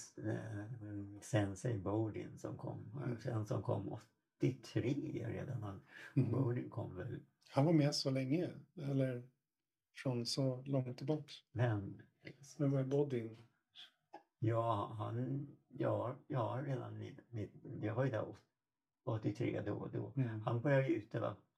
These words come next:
Speaker 1: kom till Zen-centret åttiotvå.
Speaker 2: Mhm.
Speaker 1: Och sen som Sensei kom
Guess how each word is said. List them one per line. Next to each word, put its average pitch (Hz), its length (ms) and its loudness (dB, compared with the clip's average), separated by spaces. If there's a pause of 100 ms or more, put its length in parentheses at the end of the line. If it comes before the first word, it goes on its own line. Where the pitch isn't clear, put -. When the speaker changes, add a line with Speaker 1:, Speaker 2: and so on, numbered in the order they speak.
Speaker 1:
kom 127 160 -2
till 110 140 -2
Zen-centret 104 680 0
åttiotvå. - 840 0 (400)
Speaker 2:
Mhm. 107 280 -2
Speaker 1:
Och 107 80 0
sen 117 260 2
som 120 180 0
Sensei 104 500 0
kom 98 400 -2